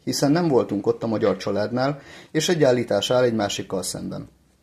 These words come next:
Az viszont nem vélemény, hanem tény, hogy Judit és Péter fideszes baráti köre, Bájer Zsolt saját állítása alapján tíz éve tudott arról, hogy mi zajlott, vagy éppenséggel mi nem zajlott a családban.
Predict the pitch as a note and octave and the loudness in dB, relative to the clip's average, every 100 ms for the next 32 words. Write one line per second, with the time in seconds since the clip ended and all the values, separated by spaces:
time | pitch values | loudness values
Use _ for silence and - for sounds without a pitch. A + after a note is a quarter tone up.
0 | _ - C#3+ E3+ C3+ - A#2+ D3 D#3+ C#3+ | _ -2 0 2 -2 -2 -2 -2 0 2
1 | A2+ G#2+ G2+ G2+ G#2 C#3 C#3 A2+ G#2+ - | 2 0 0 0 0 0 0 0 0 -2
2 | G2 A2 D3 - - A2+ C3 D#3 C#3+ - | -2 0 -2 -4 -2 0 0 0 0 -4
3 | A2 G#2 A2+ A#2 D3 C3+ B2 G2+ G#2 G#2+ | -2 0 0 0 0 0 2 2 2 0
4 | G2 F#2 F2 A2 C3+ C#3 - - - C3 | 0 -2 -4 -2 -2 -4 -14 -20 -2 4
5 | A#2 G#2 F#2+ A2 G2 F#2+ - A2+ G2+ F#2+ | 6 6 2 2 0 0 0 4 4 2
6 | F#2+ G2 F2+ - G2+ A2+ B2 C#3 C3+ C#3+ | -2 -2 -4 -2 -2 -2 0 -4 -4 -8
7 | - _ - D#3+ D3+ A2 G2 G#2+ F#2+ G#2 | -16 _ 0 0 2 2 0 0 0 2
8 | A2+ C3+ A2+ G#2+ A#2+ B2 G#2+ A#2+ C3+ - | 2 2 0 0 2 4 4 2 -2 0
9 | A#2 A#2+ - A2+ - A2 G#2+ G2+ - C3 | 0 0 -2 -4 -4 -2 0 0 0 0
10 | B2 A#2+ F#2+ - - G#2+ G2 G#2 - - | 2 2 0 -2 -6 0 2 0 -4 -6
11 | - F#2+ F2+ F#2+ G2+ | -4 -4 -4 -8 -14